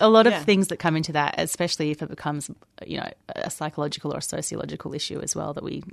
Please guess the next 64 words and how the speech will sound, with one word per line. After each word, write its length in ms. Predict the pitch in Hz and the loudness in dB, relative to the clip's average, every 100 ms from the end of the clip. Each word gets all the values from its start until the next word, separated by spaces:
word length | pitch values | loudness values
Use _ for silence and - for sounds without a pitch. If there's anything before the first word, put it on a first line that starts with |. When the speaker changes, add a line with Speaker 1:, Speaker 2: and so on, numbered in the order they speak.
| - | -12
Speaker 1:
kind 160 | 156 143 | -8 -8
of 100 | - | -6
pulls 280 | 156 147 | -6 -4
away 240 | 147 147 139 | -4 -6 -6
from 240 | - 147 | -8 -8
the, 260 | 147 - - - | -6 -10 -12 -12
the 140 | 151 | -10
science 400 | - 147 139 - | -8 -10 -12 -12
of 100 | 143 | -10
that. 260 | 143 139 - - - - - - _ - - - | -10 -10 -14 -20 -20 -20 -20 -20 _ -20 -20 -2
What 140 | 226 226 | 2 4
you 60 | |
can 180 | 277 254 | 6 6
do 100 | 196 | 6
is 120 | 170 | 4
you 40 | 170 | 2
can 100 | 151 | 0
ask 220 | 160 - | 0 -2
people 220 | 151 151 | -2 0
who've 140 | 147 | 0
had 220 | - 208 202 | 0 0 0
children, 460 | - 135 - - | -4 -6 -4 -6
so 140 | - 139 | -4 -4
you 100 | 143 | -2
know 120 | 143 | -4
definitively 680 | - - 175 151 139 - - | -4 0 2 2 -2 -6 -8
that 100 | - | -8
they've 140 | 147 | -8
had 140 | - - | -8 -10
a 40 | |
child, 480 | - - 65 208 - - - - - _ - | -10 -8 -6 -6 -8 -18 -20 -20 -20 _ -6
how 220 | - 165 | 2 4
old 240 | 170 180 | 6 4
they 140 | 170 156 | 4 4
were 180 | 151 | 4
when 120 | 147 143 | 4 2
they 80 | |
had 160 | 151 139 | -2 -4
the 80 | - | -6
child 460 | 143 131 - 202 | -6 -6 -6 -4
and 80 | 165 | -2
how 120 | 147 | 0
long 160 | 147 143 | 0 -2
it 80 | - | -4
took 160 | - | -8
them 160 | - 139 | -6 -6
to 80 | - | -6
get 180 | 151 - | -8 -4
pregnant. 340 | 139 160 247 - - | -2 -2 -4 -6 0
And 520 | 180 175 165 170 - - | 2 4 4 4 0 -4
most 380 | - 180 180 185 | 0 4 4 2
of 60 | |
the 80 | 165 | -6
time 360 | - 151 151 147 | -4 -2 0 -2
what 140 | - | -4
you'll 100 | 156 | -4
see 280 | 151 - - | -4 -6 -8
is 120 | - | -8
that 200 | - - - | -6 -6 -8
if 180 | 160 160 | -8 -6
you've 80 | 151 | -4
had 220 | 156 143 | -4 -2
children 340 | 160 151 147 | -2 -2 -2
younger, 340 | 143 160 175 | 0 0 0